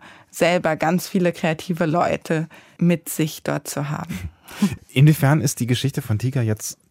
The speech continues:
Speaker 2: eine europäische Geschichte? Was würdest du sagen?
Speaker 1: Ich glaub, Tika war so der Inbegriff der Utopie oder
Speaker 2: <laughs>
Speaker 1: des Europäers, weil er sich für die nachfolgenden Generationen so einsetzt. Und das ist, glaub ich, etwas, was viele junge Leute, gerade in Ländern wie Griechenland, Italien, Spanien,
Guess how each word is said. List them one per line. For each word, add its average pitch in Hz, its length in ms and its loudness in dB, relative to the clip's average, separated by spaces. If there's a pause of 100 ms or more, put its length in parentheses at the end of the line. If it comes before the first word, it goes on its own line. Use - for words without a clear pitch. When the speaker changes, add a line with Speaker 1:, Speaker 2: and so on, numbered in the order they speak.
Speaker 2:
eine 92 180 0
europäische 90 720 -4
Geschichte? 127 440 -10
Was 127 140 -8
würdest 104 220 -4
du 95 40 -6
sagen? 92 380 -6 (360)
Speaker 1:
Ich - 40 -20
glaub, 185 220 -4
Tika 208 360 -2
war 170 160 2
so 175 140 0
der 156 300 -2
Inbegriff 175 680 0
der - 200 -2 (100)
Utopie 165 640 -2 (500)
oder 160 320 0 (260)
Speaker 2:
<laughs> - 280 -10
Speaker 1:
des - 260 0
Europäers, 165 960 0
weil 165 160 2
er 175 120 2
sich 170 220 -2
für 175 180 0
die 175 240 0 (280)
nachfolgenden 185 800 2
Generationen 202 880 2
so 190 140 0
einsetzt. 190 600 0
Und 180 160 -2
das - 100 -8
ist, - 60 -14
glaub 160 220 0
ich, - 80 -8
etwas, 170 340 -4
was 180 220 -4
viele 196 280 0
junge 180 360 2
Leute, 165 360 0
gerade 160 280 -4
in 165 100 -2
Ländern 160 420 -2
wie 175 80 -6
Griechenland, 160 680 -4
Italien, 165 480 -4
Spanien, 165 500 -4